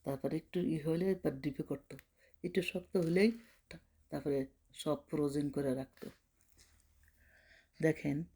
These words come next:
আমার সব সিঙ্গারাগুলো আমি ভেজে নিয়েছি হালকার উপরে। দেখেন, শুধু চামড়াটা একটু সিদ্ধ হইছে। এখন আর ফ্রোজিং করতে কোনো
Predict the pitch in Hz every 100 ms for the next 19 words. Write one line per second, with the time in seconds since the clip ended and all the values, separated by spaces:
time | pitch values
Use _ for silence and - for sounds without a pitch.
0 | _ _ _ _ - 147 143 135 - 147
1 | 139 - _ _ _ - - _ _ -
2 | - _ - - 156 147 151 156 151 151
3 | 147 147 143 143 _ - - _ _ _
4 | _ _ _ _ _ _ _ _ _ _
5 | _ _ - 143 151 170 165 156 143 -
6 | 139 - _ _ _ _ _ _ _ _
7 | _ _ _ _ - 156 151 165 151 143
8 | 139 135 180 - _ _ - 151 139 139
9 | 139 147 151 143 156 151 151 143 135 139
10 | 143 135 147 143 131 143 165 - _ _
11 | _ _ - - _ _ - 147 - 170
12 | 151 139 - _ _ _ _ _ _ _
13 | _ _ - 160 151 165 160 160 - 147
14 | - 143 139